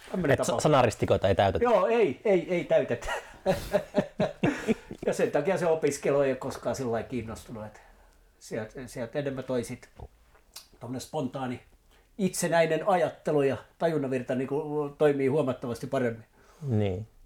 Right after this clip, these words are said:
Speaker 2: Mikä toi ta-, taidenäyttely on, milloin semmonen on avautumassa?
Speaker 1: Öö,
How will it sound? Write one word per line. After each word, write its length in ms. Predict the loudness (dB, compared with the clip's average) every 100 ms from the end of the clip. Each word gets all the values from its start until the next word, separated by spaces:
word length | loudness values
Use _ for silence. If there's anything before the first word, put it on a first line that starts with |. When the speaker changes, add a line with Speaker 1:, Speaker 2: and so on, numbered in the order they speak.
| _ -20 _ -20 _ _ _ _ _ _ _ -20 -20 -2
Speaker 2:
Mikä 200 | 2 2
toi 360 | 6 6 4 0 2
ta-, 180 | 2 6
taidenäyttely 640 | 6 6 4 0 -2 -2 -4 _ _ -8
on, 100 | -8 -6
milloin 260 | 0 2 4
semmonen 320 | 2 2 0
on 120 | -2 -6 _
avautumassa? 480 | -4 -2 -2 -4 2
Speaker 1:
Öö, 280 | 4 6